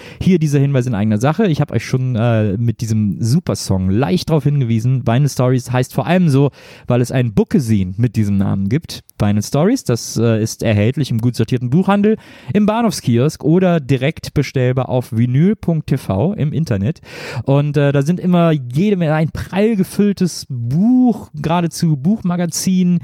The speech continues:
ähm, mit Geschichten rund um unser aller Lieblingsmedium Vinyl. Natürlich jetzt nicht einfach nur irgendwelche Plattentests, sondern es geht tatsächlich um ein bisschen mehr und um ein bisschen aufregendere Sachen.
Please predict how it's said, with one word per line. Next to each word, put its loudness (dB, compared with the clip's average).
ähm, 2
mit 0
Geschichten -2
rund 0
um -4
unser 0
aller 0
Lieblingsmedium 0
Vinyl. 2
Natürlich 0
jetzt -4
nicht 0
einfach 0
nur 2
irgendwelche 0
Plattentests, -2
sondern 0
es -4
geht 0
tatsächlich -2
um 0
ein 2
bisschen 0
mehr 2
und -4
um -2
ein -2
bisschen -2
aufregendere 0
Sachen. 0